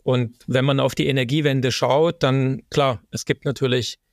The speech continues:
wirtschaftliche Gesichtspunkte, ökologische, die Bewahrung der Umwelt. Es gibt sicherlich eine moralisch-ethische Perspektive, das heißt die Bewahrung der Umwelt für zukünftige Generationen. Es gibt allerdings auch, und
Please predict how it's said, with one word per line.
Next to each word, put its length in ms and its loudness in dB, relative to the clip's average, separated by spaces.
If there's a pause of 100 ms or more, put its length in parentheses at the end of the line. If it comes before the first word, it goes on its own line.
(320)
wirtschaftliche 640 0
Gesichtspunkte, 1000 0
ökologische, 840 0
die 80 2
Bewahrung 500 2
der 140 0
Umwelt. 480 2
Es 140 -8
gibt 180 -4 (340)
sicherlich 540 0
eine 300 -2 (420)
moralisch-ethische 1300 0
Perspektive, 1040 0
das 160 -2
heißt 180 0
die 60 0
Bewahrung 480 2
der 160 2
Umwelt 500 0
für 140 0
zukünftige 720 -2
Generationen. 880 0
Es 220 -2
gibt 280 -2
allerdings 580 2
auch, 580 0 (140)
und 220 -2